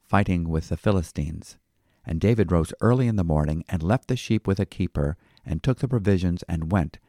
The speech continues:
as Jesse had commanded him. And he came to the encampment, as the host was going out to the battle line,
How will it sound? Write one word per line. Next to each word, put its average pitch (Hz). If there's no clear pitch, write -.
as 76
Jesse 92
had 78
commanded 82
him. 78
And 92
he 92
came 135
to 127
the 107
encampment, 95
as 82
the 82
host 113
was 92
going 92
out 92
to 95
the 80
battle 87
line, 73